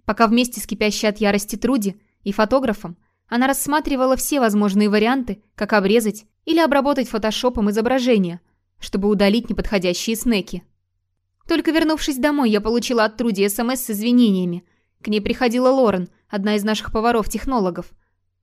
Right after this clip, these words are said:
Она была на кухне, когда я отдавала свой рецепт Мэдисон, которая отпустила замечание, что они так отличаются от американских сосисок под шубой. Присутствовала она, и когда стилист в них усомнилась,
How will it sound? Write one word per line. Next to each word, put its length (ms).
Она 180
была 200
на 140
кухне, 300
когда 220
я 160
отдавала 360
свой 220
рецепт 360
Мэдисон, 500
которая 340
отпустила 420
замечание, 640
что 240
они 280
так 280
отличаются 600
от 100
американских 560
сосисок 480
под 160
шубой. 440
Присутствовала 720
она, 200
и 60
когда 220
стилист 440
в 20
них 160
усомнилась, 680